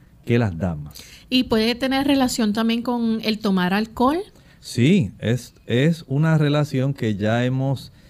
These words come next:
Speaker 1: expuesto anteriormente, como las personas a mayor ingesta de alcohol. Recuerden que, eh, en cierta forma entorpecemos el metabolismo de nuestro hígado.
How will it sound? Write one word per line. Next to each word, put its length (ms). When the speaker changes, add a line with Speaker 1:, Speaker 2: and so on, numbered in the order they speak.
Speaker 1:
expuesto 1120
anteriormente, 1080
como 600
las 880
personas 880
a 160
mayor 800
ingesta 720
de 120
alcohol. 540
Recuerden 420
que, 280
eh, 360
en 140
cierta 360
forma 580
entorpecemos 1700
el 180
metabolismo 760
de 80
nuestro 400
hígado. 440